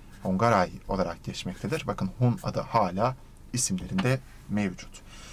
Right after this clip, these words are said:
Avrupa Hun Devleti'ne gelelim. Ee, Balamir önderliğinde özellikle Avrupa'da kurulacak. Ee, iki isim burada dikkatinizi çekmek istiyorum. Birisi Uldiz'dir.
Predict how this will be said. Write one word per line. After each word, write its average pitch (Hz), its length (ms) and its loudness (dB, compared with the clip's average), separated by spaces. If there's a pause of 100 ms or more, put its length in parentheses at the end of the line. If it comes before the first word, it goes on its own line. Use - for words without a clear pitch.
(140)
Avrupa 220 320 4
Hun 233 100 4
Devleti'ne 220 340 2
gelelim. 185 320 0 (460)
Ee, 143 200 2
Balamir 180 240 6
önderliğinde 143 680 2
özellikle 107 460 0
Avrupa'da 98 440 2
kurulacak. 123 560 2 (420)
Ee, 180 380 -2 (280)
iki 165 380 -2
isim 120 320 0
burada 101 300 0 (260)
dikkatinizi 127 440 -4
çekmek 95 420 -4
istiyorum. 113 460 0
Birisi 139 300 -2
Uldiz'dir. 135 720 2